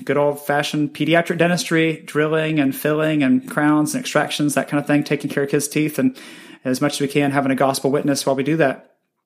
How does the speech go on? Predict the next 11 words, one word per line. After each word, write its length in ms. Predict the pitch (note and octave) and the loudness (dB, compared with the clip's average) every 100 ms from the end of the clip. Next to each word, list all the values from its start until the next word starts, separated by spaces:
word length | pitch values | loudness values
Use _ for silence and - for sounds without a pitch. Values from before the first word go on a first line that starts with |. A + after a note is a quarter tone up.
| _ | _
When 180 | - D#3 | -2 0
our 100 | C#3+ | 0
girls 320 | C3 C#3+ F3+ | 2 0 2
were 80 | G3 | 0
born, 360 | E3 D3 E3+ B3 | 2 2 2 2
so 160 | - | 2
it 20 | C#3+ | 0
was 160 | C#3 | 0
finishing 340 | - E3 E3+ F3+ | 0 0 0 -2
up 140 | - | 2
residency, 640 | C#3+ C#3 C3+ C3 C#3 C3+ | 0 2 -2 0 -2 -2